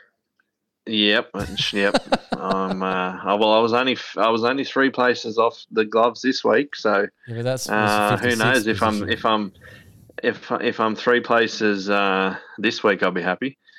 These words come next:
Speaker 2: Yeah, well, I'd, I'd be happy too, but, uh, I don't think, I don't think either of us have seen that high on the, on the, on the leaderboard this season, have we? Oh, I think I might have got close to that, and only two or so rounds ago, but, um,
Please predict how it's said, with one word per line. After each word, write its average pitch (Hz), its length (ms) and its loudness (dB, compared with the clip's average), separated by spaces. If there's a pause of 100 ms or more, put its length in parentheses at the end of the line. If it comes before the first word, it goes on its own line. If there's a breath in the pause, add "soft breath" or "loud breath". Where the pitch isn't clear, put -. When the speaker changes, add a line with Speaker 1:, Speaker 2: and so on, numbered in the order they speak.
(880 soft breath)
Speaker 2:
Yeah, 139 300 2
well, 127 480 0
I'd, 123 280 -6
I'd 123 180 -8
be 120 100 -4
happy 117 260 -2
too, 117 340 -6
but, 104 240 -10
uh, 107 320 -4
I 120 120 -6
don't 117 160 -4
think, 120 320 -10
I 123 80 -4
don't 131 120 -4
think 127 140 -6
either 117 380 -4
of 104 120 -12
us 107 340 -10
have 101 200 -12
seen 113 480 -6
that 107 220 -2
high 110 260 -2
on 107 140 -6
the, 104 180 -8
on 110 160 -10
the, 104 320 -10
on 113 120 -12
the 104 80 -8
leaderboard 104 640 -8
this 107 140 -10
season, 117 360 -6
have 98 160 -8
we? 123 160 -8
Oh, 151 100 -2
I 185 160 -2
think 220 180 -10
I 202 80 -6
might 165 180 -4
have 139 100 -4
got 117 140 -6
close 113 320 -4
to 120 60 -10
that, 127 260 -6
and 117 460 -10
only 123 280 -10
two 123 240 -10
or 117 40 -8
so 117 160 -10
rounds 117 300 -8
ago, 127 260 -6
but, 147 280 -10
um, 123 220 -8